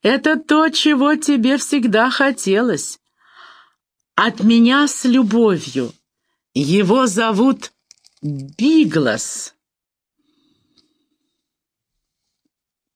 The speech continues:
Конец книги. Запись произведена издательско-полиграфическим тифлоинформационным комплексом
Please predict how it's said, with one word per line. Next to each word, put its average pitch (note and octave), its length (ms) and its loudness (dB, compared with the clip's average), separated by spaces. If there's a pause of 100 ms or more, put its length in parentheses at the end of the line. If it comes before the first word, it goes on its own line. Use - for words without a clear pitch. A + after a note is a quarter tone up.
Конец A3 880 0
книги. C#3+ 680 0 (840)
Запись C4+ 580 0
произведена A#3 880 0
издательско-полиграфическим G#3 2000 0
тифлоинформационным F#3 1500 -2
комплексом F#3 840 -4